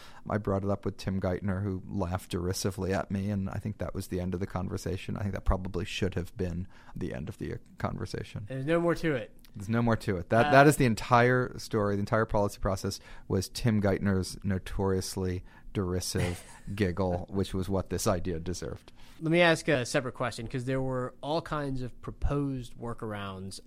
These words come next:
Speaker 2: if, in fact, the Congress got to the point where it couldn't agree to raise the debt limit and the U S, in fact, ended up breaching it. If we ever got to that point, there were some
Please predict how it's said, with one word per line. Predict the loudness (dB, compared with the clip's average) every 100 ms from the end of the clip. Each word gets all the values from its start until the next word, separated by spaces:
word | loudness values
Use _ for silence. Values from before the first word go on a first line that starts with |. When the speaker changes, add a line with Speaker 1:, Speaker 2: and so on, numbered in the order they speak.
| -6
Speaker 2:
if, | -4 -4 -4
in | -6
fact, | -4 -2 -2 -4 -18 -20 -20 -12
the | -10
Congress | -6 -2 -2 -2 -4 -6 -8
got | -4 -4 -4
to | -10
the | -8
point | -6 -4 -4 -8
where | -8 -6 -6 -8 -12
it | -16 -10
couldn't | 6 6 6
agree | 0 2 0
to | 0
raise | -2 -4 -6
the |
debt | -4 -4 -4
limit | -4 -6 -6
and | -12 -10 -8 -8
the | -8
U | -8 -6
S, | -8 -8
in | -12
fact, | -10 -10 -10
ended | -12 -10
up | -12 -10
breaching | -8 -8 -8 -10
it. | -10
If | -6
we |
ever | -4 -4
got | -4 -4 -4
to | -8
that | -8 -8
point, | -8 -6 -6 -8
there | -6
were | -6 -6
some | -4 -2 0 -2